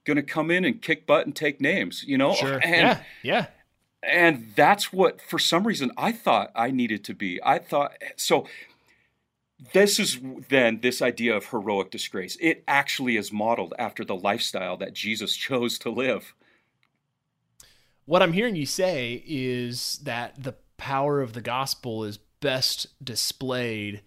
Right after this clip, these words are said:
Speaker 2: not in lives that are really well put together, but in
Speaker 1: That's right.
Speaker 2: lives
Speaker 1: That's
Speaker 2: that
Speaker 1: right.
Speaker 2: testify of the redeeming grace of Jesus, even in the very visible mess. Is, is that kind of what I'm hearing you saying?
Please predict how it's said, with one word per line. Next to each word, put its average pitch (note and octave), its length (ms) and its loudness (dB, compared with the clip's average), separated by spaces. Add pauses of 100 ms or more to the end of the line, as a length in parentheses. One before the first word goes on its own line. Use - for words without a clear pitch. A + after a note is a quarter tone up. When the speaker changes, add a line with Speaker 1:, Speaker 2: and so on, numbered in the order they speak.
(300)
Speaker 2:
not C3+ 260 -2
in D3 80 -6
lives B2 560 -4
that A#2+ 100 -6
are A2 100 -8
really B2 280 -6
well A2+ 240 -4
put - 260 -14
together, A2 640 -6 (160)
but B2 460 -4
in A#2 280 -8
Speaker 1:
That's A2+ 200 -2
right. A#2 180 -2
Speaker 2:
lives A#2+ 320 -6
Speaker 1:
That's A2+ 200 -4
Speaker 2:
that A2 140 -4
Speaker 1:
right. - 220 -12
Speaker 2:
testify A#2+ 600 -4
of A2 100 -8
the A2+ 60 -8
redeeming A2+ 400 -6
grace A2 260 -4
of G#2+ 80 -12
Jesus, A2 580 -6
even D3+ 400 2
in C3+ 140 2
the B2 80 -2
very B2 220 2
visible A#2+ 960 -2
mess. A2 480 -4
Is, G#2+ 240 -6
is B2+ 140 -8
that D3 160 0
kind F3+ 120 0
of D#3+ 60 0
what D#3+ 140 2
I'm D3 80 0
hearing D#3 240 -2
you C#3 80 -2
saying? D#3 320 0